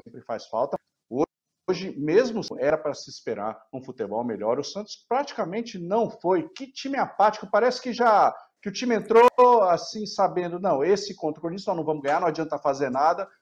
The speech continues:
vamos nos poupar pro jogo contra o Fortaleza", não é? Que coisa horrível, completamente dominado pelo Corinthians. Você acha que pesou torcida? É, o que que aconteceu? É meio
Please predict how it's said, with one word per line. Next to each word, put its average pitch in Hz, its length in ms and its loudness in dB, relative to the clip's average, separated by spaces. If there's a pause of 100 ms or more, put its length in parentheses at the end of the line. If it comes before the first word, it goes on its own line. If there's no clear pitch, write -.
(120)
vamos 185 320 0
nos 196 240 0
poupar 175 520 4
pro 170 100 -6
jogo 180 200 -2
contra 180 240 -10
o - 60 -20
Fortaleza", 156 680 -2
não 120 140 -6
é? 196 180 -2 (340)
Que 294 220 -8
coisa 247 320 2
horrível, 202 240 -2
completamente 226 840 -2
dominado 175 680 -2
pelo 160 260 -6
Corinthians. 143 520 -6 (420)
Você - 140 -8
acha 233 180 0
que 247 80 -6
pesou 175 520 0
torcida? 214 1120 0 (440)
É, 139 280 0
o 143 80 -4
que 302 160 -8
que 330 80 -6
aconteceu? 160 680 -2
É 151 60 2
meio 202 180 -6